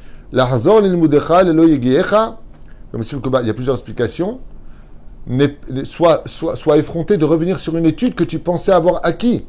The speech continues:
Leitrahek mina avera. Ou alors, sois culotté, effronté. Ben quoi, tu fais pas comme tout le monde ? Aujourd'hui, mais tout le monde se tient la main dans la main quand on est avec une copine. Aujourd'hui, tout le monde va à la plage le Shabbat.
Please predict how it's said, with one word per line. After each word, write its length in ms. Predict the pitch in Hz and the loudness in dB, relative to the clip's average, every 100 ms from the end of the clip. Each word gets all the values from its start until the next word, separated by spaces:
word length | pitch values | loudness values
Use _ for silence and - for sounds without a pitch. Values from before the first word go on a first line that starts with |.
| - - - - - - - | -18 -20 -20 -20 -20 -12 -2
Leitrahek 640 | 131 135 139 - 214 214 | -2 0 -2 0 0 0
mina 220 | 175 156 | -2 2
avera. 560 | 131 120 123 156 196 - - - - - - | 2 4 4 2 0 -14 -20 -20 -20 -18 -14
Ou 140 | 120 127 | 0 2
alors, 500 | 139 214 165 104 101 - - - - - - | 6 6 4 0 -8 -20 -20 -20 -18 -18 -18
sois 580 | - - 156 160 117 - - - | -16 -6 2 4 4 -4 -20 -14
culotté, 720 | - 107 143 240 254 180 - | -4 -2 0 2 2 2 0
effronté. 800 | 131 - 160 180 - 254 202 202 - - - - - - - - - - | -4 -2 -6 -4 4 6 6 2 -14 -20 -20 -20 -20 -18 -18 -18 -18 -6
Ben 80 | 120 | -4
quoi, 160 | 139 147 | 2 0
tu 120 | 117 | 0
fais 80 | 110 | -4
pas 160 | 165 | -2
comme 160 | 165 139 | 0 -2
tout 80 | 135 | -2
le 80 | 139 | -2
monde ? 260 | 208 156 117 | 0 -2 -2
Aujourd'hui, 320 | 117 135 151 | -2 0 0
mais 80 | 127 | -2
tout 160 | - | -2
le 80 | 160 | 0
monde 200 | 220 208 | 2 0
se 60 | 143 | -2
tient 160 | 151 | -2
la 80 | 143 | -2
main 140 | 139 | -2
dans 100 | 131 | 0
la 80 | 135 | 0
main 140 | 139 127 | -2 -4
quand 160 | 110 | -6
on 40 | 117 | -4
est 40 | |
avec 160 | 110 135 | -4 -4
une 100 | 117 | -8
copine. 640 | - 151 127 143 113 90 - - - - | -2 -2 0 0 0 -4 -12 -20 -20 -4
Aujourd'hui, 440 | 131 135 160 160 | 0 2 2 0
tout 200 | 156 - | -4 -2
le 80 | 180 | 2
monde 400 | 247 254 185 120 - - | 4 4 4 -2 -6 -10
va 120 | 113 165 | 2 6
à 40 | |
la 120 | 196 | 6
plage 360 | - 175 165 131 | 4 4 4 4
le 100 | 156 | 2
Shabbat. 580 | - 151 160 131 - | 2 4 6 4 0